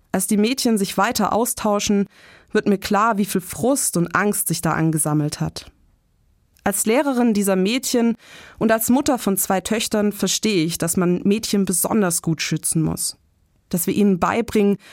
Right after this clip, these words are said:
vorsichtig zu sein. Denn schon allein statistisch gesehen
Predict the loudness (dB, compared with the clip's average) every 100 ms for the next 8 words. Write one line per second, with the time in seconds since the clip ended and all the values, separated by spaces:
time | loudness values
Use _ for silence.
0 | -20 -10 0 2 2 -2 -4 -6 -4 -4
1 | -2 -2 -2 -4 _ _ _ _ _ _
2 | -2 0 0 2 2 0 -2 -4 -2 -2
3 | 0 -2 -2 -2 0 0 2